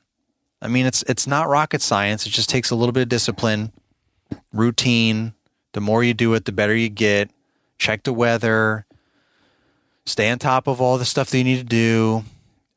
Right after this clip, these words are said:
and just, just get after it. But so for me, what's my, what do I do on rain days? I take my wife out for lunch.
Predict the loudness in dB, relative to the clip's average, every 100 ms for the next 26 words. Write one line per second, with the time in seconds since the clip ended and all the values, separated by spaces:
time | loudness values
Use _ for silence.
0 | -4 0 2 0 0 -2 0 0 2 0
1 | -2 -2 0 0 0 0 _ _ _ _
2 | _ _ _ _ _ _ -6 -2 0 0
3 | 0 0 0 -2 -2 -2 -2 0 0 2
4 | 2 2 2 2 2 2 2 0 2 0
5 | 0 -2 -2 0 0 0 2 2 2 0
6 | -2 0 -2 -2 -2 -4